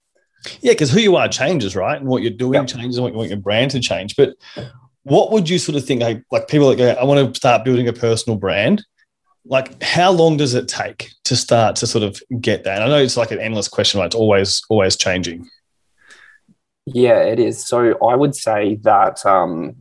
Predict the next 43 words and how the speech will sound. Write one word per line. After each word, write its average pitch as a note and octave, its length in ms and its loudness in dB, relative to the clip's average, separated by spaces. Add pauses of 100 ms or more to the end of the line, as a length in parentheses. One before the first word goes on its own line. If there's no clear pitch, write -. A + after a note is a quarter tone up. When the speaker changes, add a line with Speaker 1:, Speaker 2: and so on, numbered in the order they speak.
Speaker 2:
well, C#3+ 100 2
it C3 60 0
depends C#3+ 340 -6
what G#2+ 280 -2
that - 200 -6
sort A2 160 -6
of G#2+ 100 -4
goal G2+ 220 2
is G2+ 160 -2
as - 160 -6
well. F2+ 300 0
So A#2 500 0
I B2 100 2
would F#3 200 0
say G2+ 300 -6
that G2+ 280 -2
it's G#2+ 220 -4
a A2 40 0
never-ending G2+ 840 0
investment - 640 -2 (180)
if G#2+ 240 -2
you G#2+ 260 2
wanna F#2+ 420 2
commit D#3+ 340 0
to G2 200 -2
it. - 200 -4 (440)
Um, G#2 520 2
and A#2 140 0
if, - 180 -6 (120)
but A#2 120 2
if B2 140 -2
you A2 60 -4
shut G#2 220 -2
it G2+ 120 -2
off, G#2 360 0
like, - 200 -8
you A#2+ 100 -4
might B2 220 -2
have G#2 160 -8
credibility. G#2+ 600 2
So G2 220 -4
for A2+ 300 -2
instance, F#2+ 520 -4